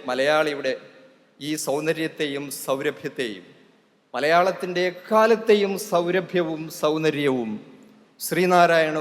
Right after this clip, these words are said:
ഗുരു എന്ന ഇരുപതാം നൂറ്റാണ്ട് കണ്ട മഹാമനീഷി ഈ രാജ്യത്തിനും ഈ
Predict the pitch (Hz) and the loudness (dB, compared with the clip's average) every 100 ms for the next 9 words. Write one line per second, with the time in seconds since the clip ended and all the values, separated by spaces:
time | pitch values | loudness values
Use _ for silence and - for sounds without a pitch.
0 | 143 147 160 175 156 147 127 - - - | -6 -6 -4 -2 -4 -4 -6 -8 -20 -20
1 | _ _ - 170 170 165 160 156 151 156 | _ _ -6 -2 0 2 0 -2 -6 -6
2 | 147 143 139 139 139 - - _ 139 127 | -4 -6 -10 -6 -6 -6 -18 _ -12 -10
3 | 127 151 165 170 160 151 175 247 - 185 | -2 2 4 2 2 0 2 2 0 -4
4 | 107 - - - - _ _ 131 147 139 | -8 -14 -20 -20 -20 _ _ -6 0 0
5 | 143 147 151 156 143 143 139 | 0 -4 -6 -6 -8 -8 -8